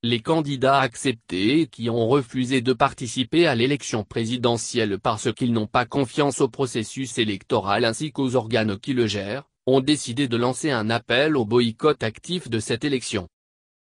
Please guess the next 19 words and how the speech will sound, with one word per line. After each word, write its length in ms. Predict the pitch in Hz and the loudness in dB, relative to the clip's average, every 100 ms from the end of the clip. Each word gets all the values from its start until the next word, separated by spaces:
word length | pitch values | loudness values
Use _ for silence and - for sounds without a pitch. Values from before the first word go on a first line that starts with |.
| _ | _
Ces 220 | - 123 | -2 -2
candidats 540 | 113 160 147 139 113 | 2 0 0 0 0
sont 200 | 110 143 | 0 0
Bédié 560 | 127 117 101 117 165 170 | 2 0 0 2 4 4
et 60 | 117 | 2
Afin 380 | 117 - 143 | -2 -4 -4
Guessan. 360 | 123 127 - 85 - _ _ _ | -2 -2 -4 -10 -14 _ _ _
Ironie 460 | 127 127 120 127 135 | 0 4 4 4 2
du 140 | 120 | 0
sort, 500 | 110 104 98 117 143 - _ | 0 0 2 0 0 -6 _
l'histoire 720 | 127 135 120 - 120 123 151 117 | -4 -4 -4 -2 0 2 0 -2
est 140 | - | -2
en 100 | 123 | -2
train 240 | 113 127 127 | 0 0 0
de 140 | 110 | 0
se 160 | - 104 | -4 -2
répéter. 560 | 117 135 127 - 90 - _ _ _ | -2 -2 -4 -4 -8 -10 _ _ _
En 180 | 135 156 | 2 4
effet, 460 | 165 156 104 107 | 4 4 2 2